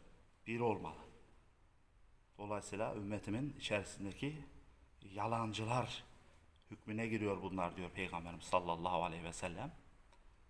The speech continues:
Dolayısıyla bu tip şeylerden kaçınmak gerekiyor. Yani dünya için ibadet eden kimse ahiret nimetlerinden mahrum olur.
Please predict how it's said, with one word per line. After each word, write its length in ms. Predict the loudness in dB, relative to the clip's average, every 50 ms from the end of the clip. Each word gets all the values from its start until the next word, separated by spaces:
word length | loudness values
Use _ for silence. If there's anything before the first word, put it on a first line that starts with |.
| -20 -20 -18 -10
Dolayısıyla 520 | -4 0 2 2 0 0 -2 -2 -2 0 -2
bu 80 | -2
tip 180 | -2 -2 -2 -2
şeylerden 600 | 2 2 4 4 4 0 0 0 0 0 0 -2 -6 -10 -16 -18 -20 -20 -20 -20 -20 -20 -20 -20 -20 -20 -20 -20 -20 -20 -20 -20 -18 -10
kaçınmak 600 | -8 -8 -6 -6 -6 -6 -4 -4 -4 -4 -4 -4
gerekiyor. 680 | -4 -2 -2 -4 -4 -2 -2 -2 -2 -4 -6 -12 -14 -16 -20 -20 -20 -20 -20 -20 -20 -20 -20 -20 -20 -20 -20 -20 -20 -20 -8 -2
Yani 220 | 0 0 0 -2 -4 -10 -12 -6 -2
dünya 440 | 0 0 2 6 8 10 10 10 8
için 240 | 6 4 0 2
ibadet 420 | 2 4 8 8 8 8 6 2 2
eden 280 | 0 0 0 -2 -2
kimse 460 | -4 -6 -8 -6 -2 0 0 0 0 -4 -8 -2 2
ahiret 540 | 4 4 4 2 -2 -2 -2 -2 -2 -2 -2
nimetlerinden 840 | -2 0 0 -2 -2 -2 -4 -2 -2 -2 -2 0 2 2 2 2 -2 -8 -14 -16 -16 -18 -18 -18 -20 -20 -20 -20 -20 -12 -2
mahrum 380 | -2 -2 0 0 -2 -2 0
olur. 240 | 0 0 0 -2 -4